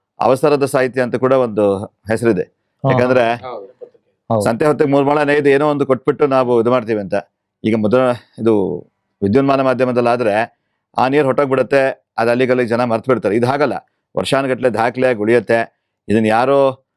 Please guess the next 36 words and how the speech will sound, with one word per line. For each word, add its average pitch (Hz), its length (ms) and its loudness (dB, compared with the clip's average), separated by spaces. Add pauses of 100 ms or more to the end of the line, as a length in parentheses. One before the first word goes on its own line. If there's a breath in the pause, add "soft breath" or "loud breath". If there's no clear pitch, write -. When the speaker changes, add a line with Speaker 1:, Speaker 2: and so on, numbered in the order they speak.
(160)
Speaker 1:
ಒಂದು 107 320 0
ಕೋರ್ಟ್ 139 280 2
ಕಚೇರಿಯಲ್ಲಿ 135 400 0
ಕೂಡ 147 140 2
ಈ 127 240 2
ವಾದ 123 240 2
ನಿಲ್ಲತ್ತೆ. 127 680 -2
ಈ 110 140 0
ಪತ್ರಿಕೆ 113 340 0
Speaker 2:
ಸರ್, 160 640 4
Speaker 1:
ಕಟಿಂಗ್ 131 240 -2
ಅಂತ 123 100 -2
ಹೇಳಿ 131 120 0
Speaker 2:
ಹೌದು. 160 120 2
Speaker 1:
ತೋರಿಸ್ತಾರೆ. - 640 -2 (180)
ಆಮೇಲೆ 127 240 2
ಇದನ್ನ 151 200 2
ತುಂಬಾ 139 260 0
ಜನ 156 180 0
ಓದ್ತಾರೆ. 123 680 0 (360)
ಆಮೇಲೆ 131 380 0
ಭಾಷಾ 127 320 0
ಪ್ರಯೋಗದಲ್ಲೂ 147 440 2
ಅಷ್ಟೇ, - 360 -4 (220)
ಆ, 104 300 -2
ನಾವೇನು 120 500 0
ಇಲ್ಲಿ 135 400 2
ಬಳಸ್ತೀವಿ 120 580 0
ಆ - 240 -4
ಭಾಷಾ 120 300 0
ಪ್ರಯೋಗನ, 135 480 0 (840)
ಆ, - 20 0 (680)
ಜನ 135 220 2
ಕೂಡ 151 160 2 (440)
ಅಕ್ಸೆಪ್ಟ್ 117 280 -4
ಮಾಡ್ಕೋತಾರೆ, 101 420 -2